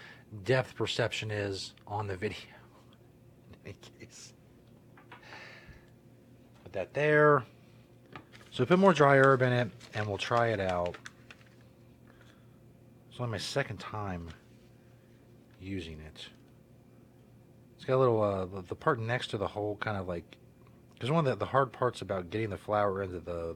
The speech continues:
the other one I had was it just, it would stick, stick around the sides. You had to keep trying to push it and get a little toothpick and try to get it in there. This has kind of like a smooth metal side, uh, or part next to it where you can, like,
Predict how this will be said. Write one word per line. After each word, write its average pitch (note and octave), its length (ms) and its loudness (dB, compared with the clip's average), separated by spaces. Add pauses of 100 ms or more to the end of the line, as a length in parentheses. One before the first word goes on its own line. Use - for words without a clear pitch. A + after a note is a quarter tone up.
(160)
the F#2+ 80 -6
other G#2+ 120 -2
one F#2 140 -6
I D#2+ 120 -8
had D#2+ 420 -8 (840)
was G2+ 220 -4
it F#2 100 -8
just, A2 320 -2
it A2 60 -4
would G2 100 -4
stick, B2+ 300 0
stick B2 200 -2
around A2+ 200 0
the F2 60 -8
sides. G#2+ 500 2
You F#2+ 80 -6
had - 40 -6
to F2+ 60 -10
keep G2 160 -12
trying F#2 160 -6
to E2 60 -8
push - 300 -6
it G2 60 -6
and F#2 80 -12
get F#2+ 60 -6
a F2+ 40 -4
little E2 120 -8
toothpick G2 400 -10
and G2+ 80 -12
try F#2 100 -6
to F2 60 -4
get F2 140 -6
it E2+ 80 -8
in G2 100 -4
there. G2 220 -4 (360)
This C#3+ 220 2
has A#2 320 2
kind A2+ 240 -6
of G2+ 60 -4
like F#2 100 -4
a E2+ 80 -6
smooth B2 680 0
metal G#2+ 560 -4 (400)
side, A#2 760 0 (1000)
uh, F2+ 140 -4
or F2+ 100 -4
part G#2+ 240 0
next A2 300 -6
to C3 100 2
it C3 60 2
where G#2+ 120 -4
you G2 60 -6
can, G2 140 -8
like, F2 260 -8